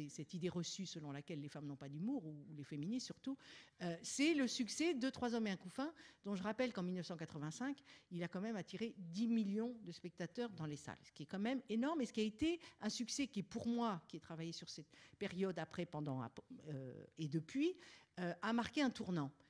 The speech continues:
C'est-à-dire que oui, les femmes peuvent faire rire. Et en même temps, si on regarde Trois hommes et un couffin, je ne sais pas, j'espère que la, la plupart d'entre vous l'ont vu,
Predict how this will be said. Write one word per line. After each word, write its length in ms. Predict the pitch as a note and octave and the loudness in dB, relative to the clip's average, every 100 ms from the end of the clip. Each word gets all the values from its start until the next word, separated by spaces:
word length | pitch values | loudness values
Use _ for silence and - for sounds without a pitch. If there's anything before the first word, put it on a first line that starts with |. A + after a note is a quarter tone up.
| - | -6
C'est-à-dire 500 | G#3 A3 G3+ C#4+ - | 0 2 4 2 2
que 80 | |
oui, 380 | G#3+ G3+ D4 D4 - | 0 6 6 6 -2
les 120 | E3+ | -4
femmes 220 | F3 F#3+ | 0 -2
peuvent 100 | F3+ | -2
faire 200 | D#3+ D#3 | -4 -6
rire. 340 | C3+ C#3+ B2+ - - - - | -6 -6 -6 -12 -20 -10 2
Et 100 | G#3 | 4
en 40 | |
même 140 | B3 | 4
temps, 160 | B3 E4+ | 4 2
si 120 | C#4+ | 2
on 60 | B3 | 2
regarde 220 | G#3+ A#3 | 2 0
Trois 180 | - F#3 | 2 0
hommes 120 | E3+ | 0
et 40 | D#3+ | 0
un 40 | |
couffin, 360 | - E3+ C#4+ C#4 | -4 -6 -2 -2
je 60 | |
ne 40 | E3+ | -4
sais 120 | D#3+ | -6
pas, 220 | F3 E3+ | -6 -6
j'espère 360 | C#3+ C3 - - | -6 -8 -10 -8
que 80 | C3+ | -8
la, 100 | B2 | -10
la 480 | - - - - | -12 -20 -20 -20
plupart 300 | - D#3 G3 | -16 -6 -2
d'entre 240 | F3+ E3 E3 | -2 -4 -2
vous 160 | D#3 | 0
l'ont 100 | E3 | 0
vu, 260 | E3 A#3 F4+ | 0 4 2